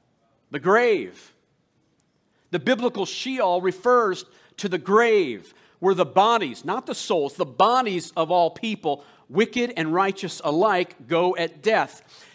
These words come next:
The book of Job, chapter seventeen, tells us the word Sheol. It actually shows us there. It describes a downward place that is dusty and infested with worms, typified by decay, when,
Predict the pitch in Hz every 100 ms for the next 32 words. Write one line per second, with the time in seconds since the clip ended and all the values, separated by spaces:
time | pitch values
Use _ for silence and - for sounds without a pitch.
0 | _ - 123 185 180 135 135 185 170 139
1 | - 185 - 156 - 165 156 147 - 170
2 | 156 143 - _ _ - 170 160 151 -
3 | 139 127 165 160 - 170 151 151 151 151
4 | - 143 - 170 160 147 131 - - _
5 | - 120 160 151 147 - 151 135 - 143
6 | 139 170 156 123 - 160 170 180 170 151
7 | 120 - 151 151 147 - 127 107 110 151
8 | 160 - 147 117 92 _ _ _ _ _
9 | _ 143 143 135 - 190 - 185 131 135
10 | 113 135 170 147 107 87 80 - - -
11 | _ _ _ _ _ _ _ _ - 170
12 | 151 - 147 139 135 139 139 131 131 -
13 | 156 151 131 123 135